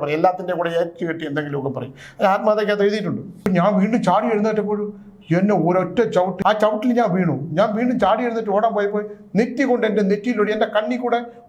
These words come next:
ഒരു ഇടിമിന്നൽ ഇങ്ങനെ പോയി. ഞാൻ എങ്ങനെ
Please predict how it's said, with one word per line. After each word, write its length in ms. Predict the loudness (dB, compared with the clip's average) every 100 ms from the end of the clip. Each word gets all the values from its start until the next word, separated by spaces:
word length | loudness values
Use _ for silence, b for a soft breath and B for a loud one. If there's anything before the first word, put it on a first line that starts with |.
| 0
ഒരു 80 | 2
ഇടിമിന്നൽ 400 | 2 2 2 0 2
ഇങ്ങനെ 160 | 0 0
പോയി. 160 | -4 -6 -10 -16 -20 -20 -20 _ _ _ _ _ _ _ _ _ _ _ -20 -6 0
ഞാൻ 100 | 2 2
എങ്ങനെ 200 | 2